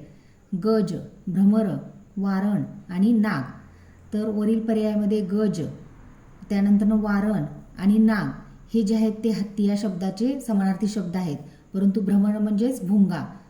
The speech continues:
म्हणून हा पर्याय जो आहे तो हत्तीसाठी बरोबर नाही. यानंतर पहा पुढचा प्रश्न,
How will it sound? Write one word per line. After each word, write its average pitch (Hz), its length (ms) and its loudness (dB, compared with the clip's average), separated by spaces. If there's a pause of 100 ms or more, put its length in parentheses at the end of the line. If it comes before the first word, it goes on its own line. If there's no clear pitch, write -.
(160)
म्हणून 202 260 2
हा 202 340 -4 (340)
पर्याय 196 380 -2
जो 202 120 -2
आहे 190 220 -2
तो 240 460 -4 (300)
हत्तीसाठी 208 840 -4 (400)
बरोबर 185 380 -2 (300)
नाही. 135 280 -4 (2250)
यानंतर 208 360 2
पहा 214 220 -2
पुढचा 196 340 -4
प्रश्न, 165 320 -8